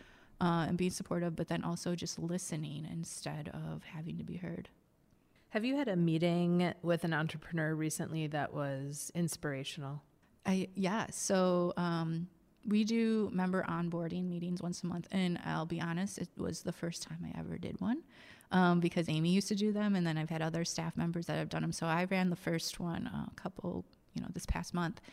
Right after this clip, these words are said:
Speaker 1: and I really had no idea of what is supposed to happen during these member onboarding. And the two new members, um, were on the call, and, um, one, actually, they both formerly had been part of Doyen a couple years ago and now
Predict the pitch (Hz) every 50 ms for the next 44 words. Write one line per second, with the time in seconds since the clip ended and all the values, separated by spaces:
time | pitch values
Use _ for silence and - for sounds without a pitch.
0 | - - - - - - - 202 202 196 190 190 190 185 185 185 - - - -
1 | - - - _ _ _ _ _ - - _ _ _ _ _ _ _ _ _ _
2 | _ - - 190 196 190 202 190 - - 208 196 220 214 233 247 254 240 202 196
3 | 190 190 190 190 185 185 180 180 170 180 196 254 311 - - - - _ _ -
4 | - 185 190 190 170 - - 160 - - 170 165 - 156 160 156 156 156 - 180
5 | 180 - - - - 214 214 - - - 156 160 165 160 - - 151 170 180 -
6 | - - - - - 208 - - - - - - - _ _ _ - 196 202 202
7 | 196 196 190 190 190 185 190 190 - - 226 226 220 220 220 214 196 180 185 185
8 | 185 185 185 185 185 185 190 - - 208 175 170 180 175 175 170 175 175 175 175
9 | 175 - - 160 165 165 160 - 165 - - - 175 170 165 165 165 170 165 165
10 | 165 160 160 160 165 160 165 185 160 185 - - - _ _ _ - - 190 185
11 | 202 202 196 196 196 202 196 208 - 196 190 226 - - - 254 220 190 180 175
12 | 175 180 202 202 - - 196 196 190 190 190 190 180 180 175 165 170 165 - -
13 | 170 165 170 165 170 170 165 165 165 160 156 156 156 151 156 156 - - 175 -
14 | 175 170 165 160 160 165 165 170 160 165 165 160 160 165 165 160 139 156 156 151
15 | 156 170 175